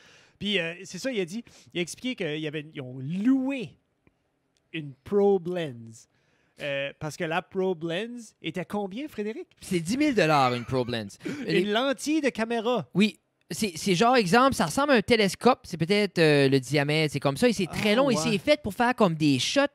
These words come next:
Speaker 2: de proche, proche, proche, mais de loin que t'es pas dans l'action.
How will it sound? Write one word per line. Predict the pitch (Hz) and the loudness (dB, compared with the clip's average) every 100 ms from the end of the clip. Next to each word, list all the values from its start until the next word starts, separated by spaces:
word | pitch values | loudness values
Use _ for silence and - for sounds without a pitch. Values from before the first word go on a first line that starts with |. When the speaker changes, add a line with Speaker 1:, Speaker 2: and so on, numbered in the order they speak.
| - - - | -12 -18 -6
Speaker 2:
de | |
proche, | 156 - 269 | -4 0 0
proche, | - 233 - | 2 -2 0
proche, | 294 294 | -2 -2
mais | 202 175 | -4 0
de | 165 156 | 4 6
loin | 151 160 202 285 302 _ | 6 4 2 -2 -6 _
que | 196 160 | -2 0
t'es | 180 | -4
pas | 151 262 | -2 -2
dans | 214 190 | 0 -2
l'action. | 165 - - - | -4 -6 -10 -2